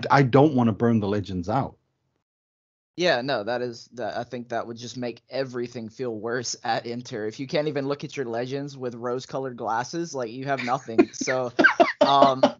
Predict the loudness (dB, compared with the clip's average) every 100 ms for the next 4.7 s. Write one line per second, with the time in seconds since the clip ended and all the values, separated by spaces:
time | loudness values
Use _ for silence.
0 | _ _ 2 2 2 2 4 6 6 2
1 | 0 -6 -4 -2 -2 0 0 -2 -6 -6
2 | -6 -8 -10 -8 -8 -10 -4 0 0 -2
3 | -4 -4 -6 -4 -4 -4 -2 2 2 2
4 | -2 -8 -8 -8 -6 -10 -16